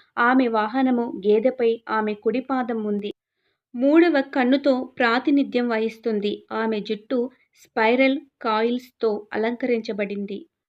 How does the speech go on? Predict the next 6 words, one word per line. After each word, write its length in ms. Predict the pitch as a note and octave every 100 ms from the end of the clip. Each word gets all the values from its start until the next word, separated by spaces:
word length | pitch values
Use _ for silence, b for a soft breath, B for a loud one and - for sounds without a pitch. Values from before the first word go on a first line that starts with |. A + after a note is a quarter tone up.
| -
అమ్మవారి 520 | A3+ B3 D4 D4 C#4
యొక్క 220 | B3 A#3+
రూపము 460 | A#3 A#3 A3+ B3 A#3+ A3+ B3 G#3
వారాహి 580 | G3 G#3+ B3+ B3 A3+ A3+
మాత 280 | A3 G#3+ A3
యొక్క 360 | G#3+ G#3 -